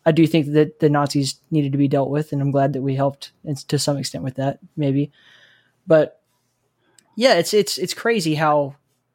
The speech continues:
that is the real, like, you, if you study it in hindsight, it looks like that. And if you're paying attention now,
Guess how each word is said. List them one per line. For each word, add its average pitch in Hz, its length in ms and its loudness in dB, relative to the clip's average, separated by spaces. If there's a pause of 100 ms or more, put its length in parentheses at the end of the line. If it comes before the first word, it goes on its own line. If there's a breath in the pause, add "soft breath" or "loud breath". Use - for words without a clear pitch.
(180)
that 165 320 4
is 147 180 -2
the 151 100 0
real, 151 240 0
like, 147 180 -2
you, 151 120 -2
if - 160 -8
you 160 100 -4
study 156 380 0
it 147 80 -2
in 147 120 -6
hindsight, 156 540 0
it 160 140 -4
looks 160 200 -2
like 135 120 -6
that. 120 180 -8
And 156 140 2
if 151 160 -2
you're 151 220 0
paying 190 300 2
attention 156 480 0
now, 165 480 4